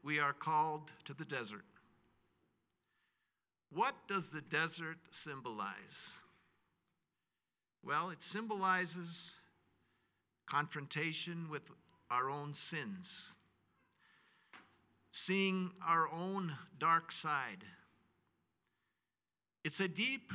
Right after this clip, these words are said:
realization of our dependency on God.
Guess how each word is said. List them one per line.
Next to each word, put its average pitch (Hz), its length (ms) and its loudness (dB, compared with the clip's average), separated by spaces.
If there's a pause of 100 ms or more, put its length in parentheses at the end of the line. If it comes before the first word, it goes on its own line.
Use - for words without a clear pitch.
realization 202 1120 0 (760)
of 151 140 2
our 156 120 8
dependency 190 920 -2
on 151 260 -4
God. 120 500 0